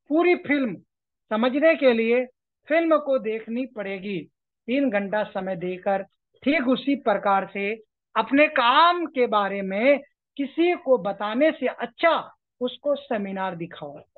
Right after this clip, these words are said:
प्रेजेंटेशन दिखाना पड़ेगा। मेरे कहने का मतलब यह है मेरे दोस्त, सलाह आप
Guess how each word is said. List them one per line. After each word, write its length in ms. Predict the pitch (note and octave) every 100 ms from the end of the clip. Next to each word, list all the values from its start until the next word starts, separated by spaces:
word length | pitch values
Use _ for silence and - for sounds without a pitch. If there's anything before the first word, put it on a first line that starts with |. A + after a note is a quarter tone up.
| -
प्रेजेंटेशन 560 | A3 A3 G#3 G#3 A3+ G3
दिखाना 480 | D#3+ - D3+ C#3 B2 -
पड़ेगा। 320 | G3 F3 D3 - _ _ F#4 - _ _ _ _ _ _ _ _ _ _ _ -
मेरे 200 | D4+ E4+
कहने 320 | D#4+ D4 D#4+
का 120 | D#4+
मतलब 380 | C4 B3+ D4+ C#4
यह 180 | B3+ D4
है 80 |
मेरे 240 | C#4+ C4+ C4+
दोस्त, 280 | B3+ C#4 - _ _ _ _ _ _
सलाह 280 | A#3 B3+ C#4 G#3+
आप 260 | A#3 C4